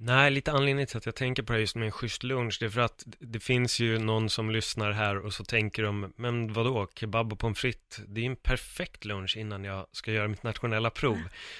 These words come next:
Speaker 1: Och det är därför jag tänkte att egent-, vad är egentligen då, om man nu skulle bara rent definiera så här, "Ja, men det här är faktiskt en, några bra saker för att koppla ihop mage, hjärna,
Speaker 2: Mm.
Speaker 1: ett nationellt prov och fo-, och fokus."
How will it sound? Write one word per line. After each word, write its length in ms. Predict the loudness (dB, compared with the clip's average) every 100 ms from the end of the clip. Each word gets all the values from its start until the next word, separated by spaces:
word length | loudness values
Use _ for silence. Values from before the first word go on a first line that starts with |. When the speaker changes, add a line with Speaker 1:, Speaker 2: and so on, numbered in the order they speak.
| -18 _ -2
Speaker 1:
Och 60 |
det 80 | 6
är 40 |
därför 280 | 8 8 6
jag 80 | 2
tänkte 340 | 2 0 0
att 100 | 0
egent-, 200 | 0 -2
vad 120 | 0 2
är 240 | 2 2
egentligen 460 | 0 -4 -6 -6 -6
då, 80 |
om 240 | -6 -6 -4
man 100 | -2
nu 60 |
skulle 160 | -2 -2
bara 180 | -2 -2
rent 320 | -2 -2 -2 -4
definiera 640 | -4 -2 0 2 2 0
så 120 | -2
här, 120 | -8 -8 _
"Ja, 60 | -4
men 100 | 0
det 80 | 2
här 180 | 4
är 160 | 4 2
faktiskt 540 | -2 -10 -10 -12 _
en, 220 | -10 -10 -10
några 400 | -14 0 4 4
bra 340 | 6 6 6 2
saker 460 | 0 0 2 -4
för 180 | 0 0
att 200 | 0 -4 -20 -20 -20 _ _
koppla 240 | -2 2
ihop 180 | 2 2
mage, 500 | 2 2 2 0 0 -6 -8
hjärna, 480 | -2 0 2 0 -2
Speaker 2:
Mm. 140 | -4
Speaker 1:
ett 80 | -4
nationellt 560 | -4 -4 -6 -6 -6
prov 280 | -8 -6 -6
och 80 | -8
fo-, 240 | -2 -2 _
och 100 | -8
fokus." 520 | 0 0 0 -8 -8